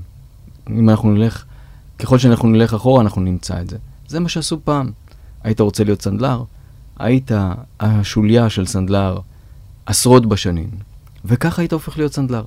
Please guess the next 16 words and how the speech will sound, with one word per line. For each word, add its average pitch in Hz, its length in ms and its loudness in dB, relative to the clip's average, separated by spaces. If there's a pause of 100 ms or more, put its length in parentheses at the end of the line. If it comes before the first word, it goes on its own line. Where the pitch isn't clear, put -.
(120)
זה 110 140 2
היה 110 120 4
הבית 104 200 0
ספר 117 260 -4
שלך, 110 220 -4
זו 101 140 0
הייתה 107 180 0
ההכשרה 104 340 -2
שלך, 131 180 -6 (560)
זו 110 200 4
הייתה, 113 380 2 (160)
זה 113 140 2
היה 120 100 4
ה-career 117 380 2
development 135 520 2
שלך, 135 260 -4